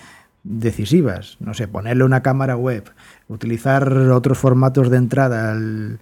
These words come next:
el DisplayPort o el Thunderbolt, no lo sé. Tienen que presentar algo que, que, que realmente pueda justificar esa diferencia de precio, en mi, para mi pensamiento.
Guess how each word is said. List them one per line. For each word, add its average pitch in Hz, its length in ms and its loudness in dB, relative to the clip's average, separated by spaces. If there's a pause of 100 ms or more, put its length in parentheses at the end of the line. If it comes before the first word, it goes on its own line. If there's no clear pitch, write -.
(560)
el 104 420 -10
DisplayPort 123 920 0
o 120 220 -6
el 117 200 -4
Thunderbolt, 120 720 -2 (580)
no 113 180 -4
lo 113 140 -2
sé. 98 240 -10 (1200)
Tienen 120 220 0
que 117 80 -2
presentar 113 360 -2
algo 123 320 0
que, 101 200 -2
que, 107 160 -10 (440)
que 123 80 -2
realmente 110 340 0
pueda 110 200 0
justificar 107 600 -6
esa 101 180 -6
diferencia 101 440 -6
de 95 40 -8
precio, - 360 -8 (540)
en 107 120 -6
mi, 101 140 -6 (360)
para 107 160 -4
mi 104 120 -6
pensamiento. 117 540 -8